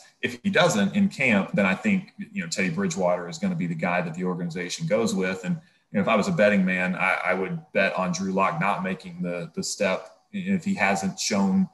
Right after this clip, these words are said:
it already. I, I doubt one offseason or a, a, you know, a camp when he's splitting fifty percent of the reps that he's gonna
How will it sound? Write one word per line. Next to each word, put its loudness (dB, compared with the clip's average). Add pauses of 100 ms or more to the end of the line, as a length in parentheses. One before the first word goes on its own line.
(300)
it 2
already. 4
I, 2
I 2
doubt 2
one 2 (140)
offseason -2
or 0
a, 0 (280)
a, -20
you -2
know, -2
a -4
camp -2
when 0
he's -2
splitting -2
fifty -4
percent -6
of -4
the -6 (140)
reps -2
that -10
he's -4
gonna -4